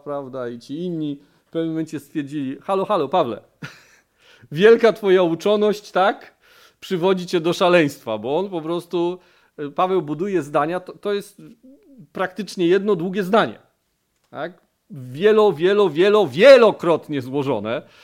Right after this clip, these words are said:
e, wielowątkowe, ale Paweł często tak czyni, tak? On po prostu myśl rozwija, e, w jednej długiej wypowiedzi,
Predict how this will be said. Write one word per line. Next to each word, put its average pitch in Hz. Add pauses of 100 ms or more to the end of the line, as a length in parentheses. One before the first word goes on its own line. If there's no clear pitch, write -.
(380)
e, 147
wielowątkowe, 175
ale 170
Paweł 185
często 175
tak 156
czyni, 156 (280)
tak? 143
On 139
po 143
prostu 143 (360)
myśl 165
rozwija, 139
e, 127
w 139
jednej 160
długiej 147
wypowiedzi, 143